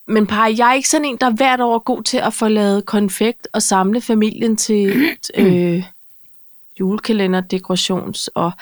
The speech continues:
Speaker 1: vi, vi har altid set julekalender
Speaker 2: Mm.
Speaker 1: med vores børn. Det er som om, vi kun har fået set et afsnit,
Speaker 2: Nå.
Speaker 1: øh, med Uber i år.
Speaker 2: Okay.
Speaker 1: Og så har vi skulle alt muligt.
Speaker 2: Ja,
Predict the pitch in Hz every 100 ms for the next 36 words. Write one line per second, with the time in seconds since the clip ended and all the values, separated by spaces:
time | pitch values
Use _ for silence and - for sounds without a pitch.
0 | - - - - - 226 247 - 208 226
1 | - 262 262 320 285 262 226 - 240 302
2 | - 220 - - - - - - 220 349
3 | 466 _ _ _ - 196 165 151 - 170
4 | 160 185 - - _ _ - - - _
5 | _ - - _ _ 226 214 220 240 -
6 | 277 247 262 - 240 226 269 - 247 269
7 | 208 180 185 214 214 - - - 110 117
8 | 120 117 180 185 202 - - 208 214 190
9 | 233 220 190 - - - - 139 - -
10 | 165 - 214 233 220 214 - 220 247 -
11 | 240 - 226 180 180 190 - - _ -